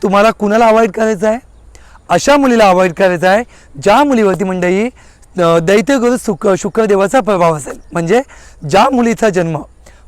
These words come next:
महिन्याच्या कोणत्याही सहा, पंधरा किंवा चोवीस तारखेला झालेला असेल.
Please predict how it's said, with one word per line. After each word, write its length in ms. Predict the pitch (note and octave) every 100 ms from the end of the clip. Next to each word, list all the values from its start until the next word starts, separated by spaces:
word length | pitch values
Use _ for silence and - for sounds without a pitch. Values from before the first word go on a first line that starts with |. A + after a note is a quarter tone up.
| -
महिन्याच्या 380 | D#3+ F3 F#3
कोणत्याही 420 | G3 F#3+ F#3+ G3 A3+ - - - - -
सहा, 320 | F3+ D3+ G3+ - - - _ -
पंधरा 320 | E3+ E3 A3 -
किंवा 280 | G3+ E3 G3+ -
चोवीस 300 | G3+ E3 F3 -
तारखेला 480 | E3 C#3+ E3+ E3+ C4 - - - D3
झालेला 360 | D#3+ D3 D3+ F#3 -
असेल. 280 | - -